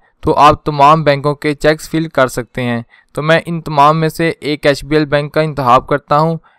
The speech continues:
ऐसा नहीं कि इन तमाम बैंक से एचबीएल बैंक बेहतर है, बल्कि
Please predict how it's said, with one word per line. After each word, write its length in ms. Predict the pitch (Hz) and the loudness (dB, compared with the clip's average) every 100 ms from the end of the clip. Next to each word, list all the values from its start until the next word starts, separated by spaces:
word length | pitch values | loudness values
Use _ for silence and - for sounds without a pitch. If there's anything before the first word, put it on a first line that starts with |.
| - | -6
ऐसा 240 | 139 165 | -4 0
नहीं 360 | 160 151 165 170 | -2 -2 -4 -6
कि 160 | - 160 | -8 -8
इन 180 | 160 156 | -6 -6
तमाम 420 | 151 143 139 147 | -4 2 2 2
बैंक 180 | 143 143 | -2 -2
से 140 | 160 156 | -4 -2
एचबीएल 480 | 135 - 139 147 | -4 -6 -4 -2
बैंक 260 | 135 143 143 | 0 -4 -2
बेहतर 340 | 123 123 139 | -6 -2 -2
है, 80 | 151 | -2
बल्कि 420 | 139 131 127 156 | -2 -4 -2 -6